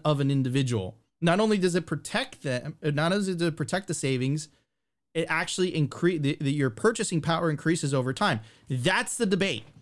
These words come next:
That's the debate. They're gonna try to spin it. They're gonna try to make it more complicated than what it is. But if you, if you break it down to a very simple, basic level, that's it. That is the whole argument. That is the whole debate.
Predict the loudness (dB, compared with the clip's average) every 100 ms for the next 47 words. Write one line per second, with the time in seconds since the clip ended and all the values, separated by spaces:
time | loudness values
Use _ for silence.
0 | _ _ -6 0 2 2 0 2 2 4
1 | 4 2 2 2 2 -2 0 2 4 2
2 | 2 2 2 2 2 4 4 2 2 4
3 | 6 4 4 2 2 2 0 2 2 0
4 | 0 0 2 0 -2 -6 -20 _ -2 0
5 | 2 2 2 2 -4 0 0 0 0 2
6 | 2 0 -2 2 2 2 0 0 2 2
7 | 0 -4 0 0 2 2 2 0 _ _
8 | _ _ -6 0 0 0 0 4 4 4
9 | 2 2 -4 _ _ _ -8 -2 0 0
10 | 0 -2 -4 -6 _ _ _ _ -2 2
11 | 2 2 -2 0 4 6 8 6 4 2
12 | 2 0 2 2 2 -2 -2 2 6 8
13 | 6 2 0 -4